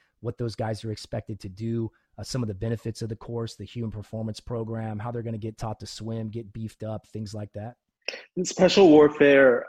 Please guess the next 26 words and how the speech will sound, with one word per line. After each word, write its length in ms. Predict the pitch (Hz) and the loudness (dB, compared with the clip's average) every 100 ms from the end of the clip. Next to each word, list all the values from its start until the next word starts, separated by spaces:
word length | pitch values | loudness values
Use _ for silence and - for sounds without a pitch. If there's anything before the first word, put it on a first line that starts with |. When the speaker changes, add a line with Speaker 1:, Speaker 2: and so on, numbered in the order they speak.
| - | -2
Speaker 2:
uh, 340 | 104 104 101 98 - | 2 2 0 -2 -4
prep 260 | 120 - | -2 -2
course 560 | - 107 98 87 - - _ _ _ _ _ _ 117 | 0 2 2 0 -10 -18 _ _ _ _ _ _ 2
is, 960 | 113 110 110 107 101 90 - - - _ - _ _ | 6 6 6 2 0 -4 -10 -12 -16 _ -20 _ _
I 80 | 110 | 0
mean, 220 | 113 113 | 4 4
just 200 | 101 110 | 4 2
amazing. 520 | 107 107 107 92 87 92 | 2 4 4 2 -4 -6
I 120 | 104 117 | 2 6
always 300 | 123 123 113 | 8 8 6
describe 480 | 110 - 113 110 | 0 2 4 6
it 80 | 107 | 4
as, 240 | 104 101 - _ _ _ _ _ _ | 2 0 -6 _ _ _ _ _ _
you 80 | 107 | -2
know, 80 | |
we 140 | 107 113 | 0 0
remember 340 | 107 123 123 | 2 2 4
those 200 | 113 110 | 2 2
Gatorade 460 | 98 117 120 117 107 | 2 2 4 2 0
commercials 560 | 113 117 110 123 110 | -2 -4 -2 -4 -6
where 140 | 92 101 | -4 -4
you 120 | 98 | -4
see 200 | - 107 | -4 -4
people 340 | 107 104 107 95 | -4 -2 -2 -2
hooked 260 | 110 - | -6 0
up, 180 | 113 110 | 0 0